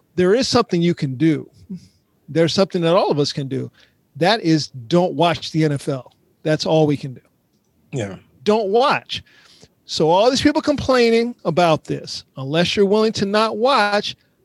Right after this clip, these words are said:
Speaker 1: I don't wanna hear shit out of you. I really don't. Because they're not gonna stop. They're not gonna change their practices. They're just not.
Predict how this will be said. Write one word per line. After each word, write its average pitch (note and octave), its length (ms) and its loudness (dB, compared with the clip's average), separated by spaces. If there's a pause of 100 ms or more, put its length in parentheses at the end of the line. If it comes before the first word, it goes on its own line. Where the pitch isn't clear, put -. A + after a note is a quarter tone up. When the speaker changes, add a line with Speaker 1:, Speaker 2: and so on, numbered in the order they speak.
Speaker 1:
I D#3+ 100 0
don't G3+ 100 2
wanna G#3 140 0
hear F#3+ 100 0
shit F#3 260 -4
out C3+ 160 -6
of B2 80 -16
you. - 60 -20 (380)
I C#3+ 60 -8
really D3 260 -2
don't. A#2 280 -14 (460)
Because E3+ 380 0
they're F#3+ 140 2
not G#3+ 280 2
gonna F#3+ 160 -2
stop. E3+ 420 0
They're F3+ 120 0
not G#3+ 240 0
gonna F#3+ 160 0
change E3+ 320 -4
their D3+ 140 -2
practices. C3 580 -6
They're D#3+ 160 -2
just F3 180 -2
not. C#3+ 320 -6